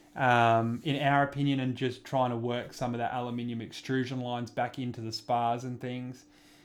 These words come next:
Um, the spars, the two big vibration enhancers that live up the side of early C Rs. Um,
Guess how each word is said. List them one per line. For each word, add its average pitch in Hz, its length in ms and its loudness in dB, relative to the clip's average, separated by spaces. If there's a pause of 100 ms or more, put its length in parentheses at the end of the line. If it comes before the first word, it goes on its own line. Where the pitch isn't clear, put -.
(140)
Um, 117 640 4
the 139 100 -2
spars, 120 720 4
the 131 80 -8
two 123 280 -2
big 113 260 -2 (1040)
vibration 127 760 2
enhancers 123 840 -2
that 123 280 -2
live 127 200 2
up 127 140 2
the 131 60 -4
side 120 300 0
of 117 100 -4
early 120 240 -2
C 120 280 -4
Rs. 120 420 -2 (500)
Um, 123 640 2